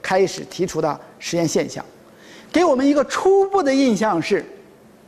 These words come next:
不论是存溶剂和气平衡，还是溶液和气平衡，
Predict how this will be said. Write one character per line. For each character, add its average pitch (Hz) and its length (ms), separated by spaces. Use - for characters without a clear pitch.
不 233 120
论 339 160
是 254 240
存 - 240
溶 302 200
剂 285 480
和 190 480
气 208 240
平 156 200
衡， 147 220
还 208 140
是 214 80
溶 180 260
液 269 140
和 156 160
气 - 180
平 143 180
衡， 113 180